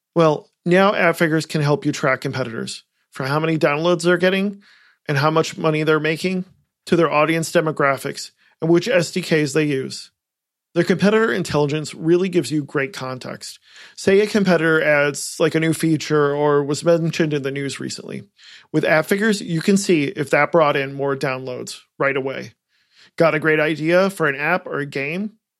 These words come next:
Well, with App Figures, you can figure out how big that market is and how much money you could be making with it. And that's just scratching the surface. Whether you're growing your app or building a new one, App Figures has the tools you need that will reduce the risk,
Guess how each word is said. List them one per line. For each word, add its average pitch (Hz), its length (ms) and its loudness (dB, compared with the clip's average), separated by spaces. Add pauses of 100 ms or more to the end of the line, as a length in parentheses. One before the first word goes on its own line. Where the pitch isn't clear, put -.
(160)
Well, 170 320 4
with 180 160 2
App 190 180 0
Figures, 202 340 0
you 170 200 -4
can 196 160 2
figure 196 260 4
out 160 220 2
how 151 180 4
big 156 300 0
that 147 220 -2
market 143 300 -4
is 147 380 -2
and 151 80 -10
how 139 180 -2
much 175 240 0
money 165 200 0
you 156 240 -6
could 151 140 -4
be 156 100 -2
making 143 320 -4
with 135 160 -8
it. 123 120 -10 (600)
And 180 100 0
that's 202 220 4
just 220 180 0
scratching 170 380 2
the 143 80 -2
surface. 123 600 -8 (340)
Whether 151 180 2
you're 147 200 0
growing 143 280 2
your 135 140 -4
app 175 320 4
or 147 80 0
building 151 300 0
a 170 40 0
new 156 140 -2
one, 147 340 -4 (120)
App 156 160 2
Figures 196 300 2
has 165 200 2
the 185 80 0
tools 151 340 -2
you 160 160 2
need 170 320 -2 (260)
that 151 120 -4
will 147 140 -2
reduce 151 440 0
the 190 120 0
risk, 147 400 -2